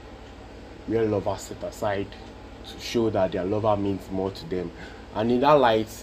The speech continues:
I just want to say one or two things about Val's Day. For those currently in relationship, I just want to sort of advise, kind of,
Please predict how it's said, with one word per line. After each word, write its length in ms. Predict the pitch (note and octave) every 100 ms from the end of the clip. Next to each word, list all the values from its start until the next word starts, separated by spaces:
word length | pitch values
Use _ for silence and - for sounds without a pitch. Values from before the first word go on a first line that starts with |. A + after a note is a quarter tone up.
| -
I 100 | G#2
just 220 | A#2+ B2+
want 140 | B2 B2
to 40 |
say 180 | - A#2+
one 200 | A2+ A#2
or 240 | G#2+ G2 G2 - - - - -
two 140 | C3
things 300 | - A#2 G#2+
about 400 | G2+ F#2+ F#2+ F2+ - - - - - - - - - - - - - - -
Val's 280 | A#2 A2+ A#2
Day. 300 | G#2 G#2+ G2 F2+ - - - - - - - - - - - - - - - - - - - - -
For 420 | - - B2+ A#2
those 640 | A#2 C#3 C#3 C3 - - - - - -
currently 640 | B2+ A#2 A2 A#2+ A#2+ G#2+
in 180 | G2+ F#2+ -
relationship, 760 | G#2+ A2+ A#2 A2 G2 F#2+ F#2 - F#2+
I 120 | G2+
just 260 | A#2+ A2+
want 220 | A#2 G#2+ -
to 280 | F#2+ F2+ E2+ - - - - - -
sort 200 | - E3+
of 80 | B2+
advise, 440 | G#2+ F#2+ A#2 G2 -
kind 260 | A2 A2+
of, 260 | G#2 F#2 -